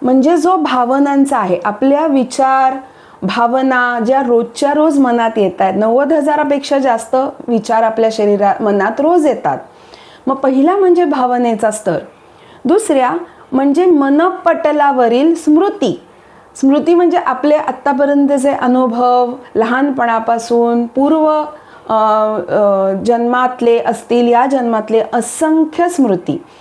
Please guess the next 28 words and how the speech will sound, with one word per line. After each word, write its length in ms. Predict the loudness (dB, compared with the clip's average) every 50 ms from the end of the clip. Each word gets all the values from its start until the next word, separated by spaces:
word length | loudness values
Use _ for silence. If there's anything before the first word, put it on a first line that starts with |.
| -20 -20 -20 -20 -20 -20 -20 -8 -2
तिसरं 400 | -2 -2 -2 -2 -2 0 0 2 0 -2 -4 -10 -16 -20 -6 -6
आपला 480 | -6 -4 -2 0 0 0 0 0 -2 -6 -6 -4
इंटेंट, 580 | -2 0 0 0 0 -2 0 0 0 0 -2 -4 -10 -18 -20 -20 -20 -20 -20 -20 -18
हेतू. 420 | -6 -2 -2 -2 -2 -2 -4 -4 -4 -6 -12 -20 -20 -20 -20 -20 -20 -20 -8 -4
आपल्या 380 | -2 -2 -2 0 0 0 2 2
मनात 380 | 2 2 2 0 0 -2 -2 -4 -6 -6 -4
अनेक 380 | -2 0 2 2 0 0 -2 -6 -12 -12 -4 -2
हेतू 480 | -2 -2 0 0 2 2 2 0 0 0
रोजच्या 400 | 0 0 0 -2 -2 -4 -2 0
रोज 180 | 2 2 2 0
जन्म 400 | 2 0 0 0 0 0 0 -2
घेत 280 | 0 -2 -2 -2 -2 -4
असतात. 360 | -6 -6 -4 -4 -4 -4 -4 -8 -14 -20 -20 -20 -20 -20 -6 -2
त्याच्यात 300 | 0 0 2 0 0 0 0 -2
आपल्या 280 | -4 -2 0 0 0 0
व्हॅल्यूज 540 | 0 0 0 2 2 2 2 2 2 2
असतात, 440 | 0 0 -2 -4 -4 -2 -2 -2 -2 -4 -10 -10 -4 -4
त्याच्यात 300 | -2 -2 -2 -2 -2 -2
आपली 280 | -2 0 0 0 0
स्वप्न 420 | 0 0 0 -2 0 0 0 0 0
असतात, 380 | 0 -2 -4 -4 -2 -2 -2 -4 -4 -2
अनेक. 360 | 0 2 2 2 2 0 -4 -10 -16 -10 -4 -2
So 60 | -2 0 0
इंटेंट 420 | 2 2 2 2 2 2 2 2 2 0 -2
असे 280 | -4 -2 -2 -4 -4 -6 -6 -4
अन-, 420 | -2 -2 -2 -4 -10 -8 -6 -6
असू 200 | -2 0 0 0
शकतात. 500 | 0 0 -2 -4 -4 -8 -6 -4 -4 -4